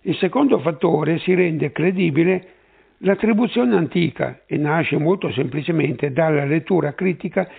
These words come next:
della composizione architettonica della chiesa.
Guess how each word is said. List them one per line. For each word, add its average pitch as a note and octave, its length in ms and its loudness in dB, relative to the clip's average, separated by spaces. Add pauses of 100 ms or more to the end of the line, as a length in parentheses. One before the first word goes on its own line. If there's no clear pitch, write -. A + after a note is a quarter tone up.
(200)
della F#3 360 0
composizione F3+ 760 -2
architettonica C#3+ 800 -4
della C3+ 180 -4
chiesa. A2+ 420 -6